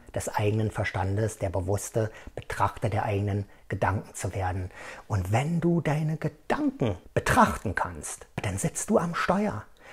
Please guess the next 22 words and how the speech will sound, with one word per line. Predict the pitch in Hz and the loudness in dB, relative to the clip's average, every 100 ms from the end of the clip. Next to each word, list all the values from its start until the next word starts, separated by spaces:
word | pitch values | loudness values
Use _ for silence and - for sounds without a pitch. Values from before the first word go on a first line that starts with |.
| - | -4
Dann | - 104 | 0 2
bist | 196 - - | 2 0 0
du | 262 | 0
emotional | - 123 120 - 113 110 170 196 | 2 2 2 4 4 4 0 -2
in | 151 | 0
diesem | 151 180 208 | 0 2 2
Moment | 175 190 185 | 4 2 2
nicht | - - | -2 0
mehr | 170 - | 2 2
abhängig. | 214 - 156 110 104 | 2 2 2 2 2
Dann | - 156 151 - - - | 4 4 4 -6 -10 4
kannst | - 240 - - | 8 8 4 6
du | 226 | 8
jedes | 160 160 262 262 254 - - | 12 12 12 10 8 6 8
Gefühl | 214 - 254 269 - - - | 6 8 8 8 6 2 2
innerhalb | 170 170 143 165 - | 4 6 4 4 0
von | - 196 | 0 2
Sekunden | 156 170 - 190 208 180 180 131 | 4 2 2 4 4 4 4 6
wandeln | 131 208 220 165 117 | 6 6 8 8 6
und | - 165 170 - - - - | 6 4 4 -2 -14 -16 -6
als | - 107 - | 2 2 4
neutraler | 117 104 - 127 170 190 196 | 2 4 2 -2 0 0 -2